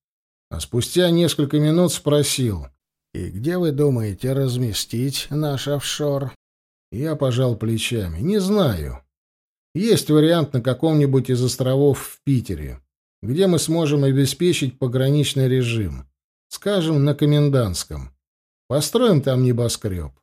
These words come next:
Самый большой в Европе или даже в мире», хохотнул я, имея в виду Лахта-центр.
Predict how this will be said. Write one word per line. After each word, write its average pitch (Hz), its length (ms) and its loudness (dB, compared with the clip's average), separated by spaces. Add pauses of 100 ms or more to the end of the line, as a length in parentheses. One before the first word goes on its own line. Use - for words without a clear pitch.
(480)
Самый 160 400 0
большой 127 480 0
в 110 60 0
Европе 123 580 2
или 113 140 0
даже 117 340 0
в 120 140 2
мире», 110 480 0 (340)
хохотнул 117 600 -2
я, 160 340 2
имея 180 360 4
в - 20 2
виду 131 320 2
Лахта-центр. 110 1120 -2